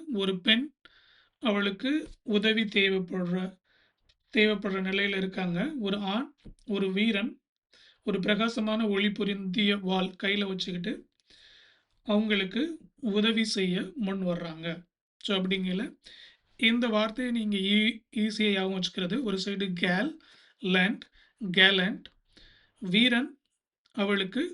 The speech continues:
உதவி செய்ய வர்றான் அப்படிங்கிறதான் இந்த வார்த்தையோட பொருள். இதை நீங்க ஈ-,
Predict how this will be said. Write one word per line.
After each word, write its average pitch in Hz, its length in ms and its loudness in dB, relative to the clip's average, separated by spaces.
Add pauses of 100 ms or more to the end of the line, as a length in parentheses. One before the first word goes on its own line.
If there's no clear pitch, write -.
(100)
உதவி 214 380 4
செய்ய 196 320 0
வர்றான் 175 460 -4 (500)
அப்படிங்கிறதான் 190 680 -2 (220)
இந்த 196 240 -2
வார்த்தையோட 180 540 -4 (960)
பொருள். 233 260 0 (320)
இதை 214 200 6
நீங்க 208 240 4
ஈ-, 202 240 -2